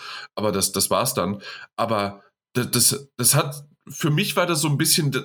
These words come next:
die erste Assoziation und vielleicht kann man sich das auch so ganz gut vorstellen. Das ist quasi Skateboard fahren wie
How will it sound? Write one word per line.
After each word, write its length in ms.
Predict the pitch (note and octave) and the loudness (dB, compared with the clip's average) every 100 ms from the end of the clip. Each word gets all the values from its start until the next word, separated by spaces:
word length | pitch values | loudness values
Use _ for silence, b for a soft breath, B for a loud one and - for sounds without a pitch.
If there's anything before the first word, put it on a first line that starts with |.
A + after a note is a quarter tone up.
| - | -2
die 160 | C3+ | 0
erste 400 | G#2+ D#3+ - F3+ | 2 2 2 0
Assoziation 1000 | C#3+ C#3+ C#3+ - D3 B2 - - C3+ B2 | 2 0 0 2 2 2 0 0 2 2
und 120 | F#2+ | 0
vielleicht 360 | F#2 G#2 A#2 - | -2 2 2 0
kann 100 | C#3 | 0
man 120 | C3+ | 2
sich 140 | C3 C3+ | 2 0
das 120 | A2+ | 0
auch 140 | A2+ | 0
so 100 | B2+ | 0
ganz 220 | A#2 G#2+ | 0 -2
gut 160 | - G#2+ | -2 -4
vorstellen. 580 | - C#3 C#3+ F#2+ G2 G2 B B B | 0 0 2 0 0 -2 B B B
Das 120 | B2+ | 0
ist 140 | D3 | 0
quasi 460 | C#3+ C#3+ C#3 C#3+ C#3 B - | 0 0 2 -2 -4 B -2
Skateboard 680 | - B2+ F3 - F#3 F3 | 0 2 -2 -2 -2 -2
fahren 680 | - B2+ A2 B2+ C#3+ D3 C#3+ B B _ | -2 -2 0 2 2 0 -2 B B _
wie 560 | A#2+ C#3 C#3 D3 C#3 | 0 2 2 0 -6